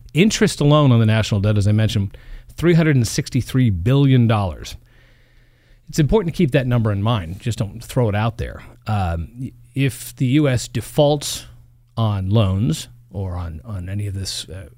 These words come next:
then it obviously, it, it affects what people have called the, um,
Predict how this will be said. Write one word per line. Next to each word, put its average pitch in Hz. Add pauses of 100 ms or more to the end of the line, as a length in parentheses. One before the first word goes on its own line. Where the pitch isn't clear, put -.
(160)
then 104
it 101
obviously, 110 (240)
it, 110
it 113
affects -
what 110
people 107
have 92
called 107
the, 90
um, 82